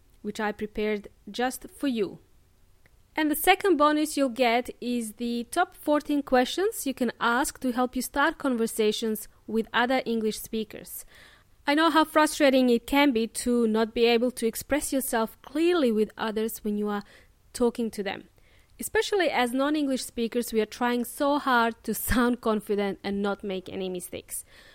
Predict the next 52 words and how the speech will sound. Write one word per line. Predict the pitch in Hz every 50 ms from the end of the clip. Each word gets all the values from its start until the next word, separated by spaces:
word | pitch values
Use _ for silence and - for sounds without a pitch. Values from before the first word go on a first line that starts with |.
| - - - _ -
I | 240 240
know | 254 262 254
how | 240 254 254
this | 233 247 247 - - -
feels. | - 254 254 269 302 349 403 403 - -
I | - - 220
had | 226 233 233 220
some | - 247 233
embarrassing | 226 220 220 202 214 240 240 240 247 247 - - 254 254 247
moments | 240 240 240 247 247 254 -
myself | - 233 226 - - 247 247 302 339 - -
when | 247 226 220
I | 214 214
first | - - 233 233 233 -
started | - - 247 233 226 226 226 -
chatting | - 240 233 233 233 233
with | 226 226 220
my | 220 220 220
new | 220 226 233 220
friends | - - 247 240 247 247 226
in | 254 254
English, | 262 262 262 269 285 302 294 - - - - - - - _ _ - - - - -
uh, | 226 233 226 233 233 233 - -
and | 233 247 254 262 262
my | 247 254
colleagues | 247 - 269 247 240 240 240 247 220 220 - -
at | 233 220 - -
work | 226 226 220 220 - -
as | - 226 214 220
well. | 226 233 233 220 180 175 - - - - - - - - _ _ _
So, | - - 311 302
amigos, | 294 294 311 339 330 320 277 269 262 - -
this | 240 277 349 349 -
is | 392 359 320
why | 285 302 302 294 311 320
I | 311
created | 311 - 277 269 262 247 254 254 233
this | 220 240 - - -
audiobook, | 226 233 226 233 233 220 202 202 233 262 254 -
and | - 226 220 226
this | 247 233 -
is | 262 226 233
why | 247 247 247 247
I |
wanted | 240 233 233 240 254 247 -
to | 240
share | 214 - - - 262 269 311
it | 349 339 - -
with | 254 220 208
you, | 226 240 254
because | 226 220 220 - - 220 226
I | 226 214